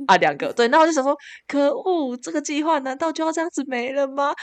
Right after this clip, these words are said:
然后我自己在心里，我也不知道，我也不知道我到-，那时候到底是跟谁许愿，我就自己心里许愿说，好，拜托，拜托，拜托，如果在截止之前有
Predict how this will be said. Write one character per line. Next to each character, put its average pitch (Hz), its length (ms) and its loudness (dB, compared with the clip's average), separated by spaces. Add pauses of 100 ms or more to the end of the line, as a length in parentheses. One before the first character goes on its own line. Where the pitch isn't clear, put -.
(140)
然 196 100 -2
后 233 100 -2
我 214 60 0
自 202 140 -10
己 214 100 -8
在 208 140 0
心 202 280 -4
里， 185 160 -4
我 202 80 4
也 214 60 6
不 185 80 2
知 180 60 4
道， 180 240 -2
我 220 100 4
也 214 60 6
不 185 80 0
知 - 20 6
道 190 80 4
我 151 80 0
到-， 170 220 -2
那 202 120 -2
时 202 120 -6
候 170 40 -2
到 170 140 -2
底 131 80 -6
是 - 100 -14
跟 156 160 -6
谁 185 160 -10
许 - 200 -12
愿， 160 100 -4
我 151 80 -6
就 165 80 -4
自 170 140 -8
己 160 100 -6
心 - 180 -10
里 156 80 -10
许 156 160 -10
愿 143 140 -12
说， 165 180 -8 (360)
好， 151 180 2
拜 180 140 0
托， 190 100 -4
拜 185 160 -2
托， 180 100 -6
拜 180 140 -4
托， 175 160 -4
如 170 140 -6
果 170 120 -6
在 185 200 -2
截 165 200 -8
止 160 140 -8
之 160 160 -8
前 101 260 -10
有 120 200 -8